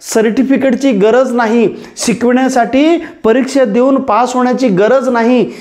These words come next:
शिकवण्याची प्रामाणिक तळमळ, शिकवण्याची त्या विषयावरती असलेल्या श्रद्धा, आस्था, प्रेम असेल ना, माणूस शिकवायला सुरू होतो बघा. आज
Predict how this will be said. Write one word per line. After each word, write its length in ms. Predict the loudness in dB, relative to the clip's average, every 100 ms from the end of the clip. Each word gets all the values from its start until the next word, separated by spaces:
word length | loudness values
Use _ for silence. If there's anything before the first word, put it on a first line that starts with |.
| -12
शिकवण्याची 680 | -4 -2 0 0 0 0 -2
प्रामाणिक 720 | -2 -2 -2 0 0 0 -2 -2
तळमळ, 380 | 0 2 2 0 0 -6 -10 -6
शिकवण्याची 580 | -2 -2 0 0 0 -2
त्या 240 | -2 0
विषयावरती 560 | 0 -2 0 0 0 0
असलेल्या 400 | -2 0 0 0
श्रद्धा, 540 | -2 0 0 2 0 0 -4 -18 -8
आस्था, 520 | -4 -4 -4 -2 0
प्रेम 680 | -2 -6 -2 2 2 2 -2 -6 -12 -20 -6
असेल 340 | -6 0 0
ना, 240 | 0 -2 -4 -8 -14 -6
माणूस 320 | -2 -2 -2 -6
शिकवायला 440 | -6 -4 -2 0 -2
सुरू 240 | -4 -8
होतो 260 | -8 -10 -16
बघा. 200 | -18 -20 -20 _ _ _ _ _ _ _ _ _ _ _ _ -10
आज 220 | -6 -4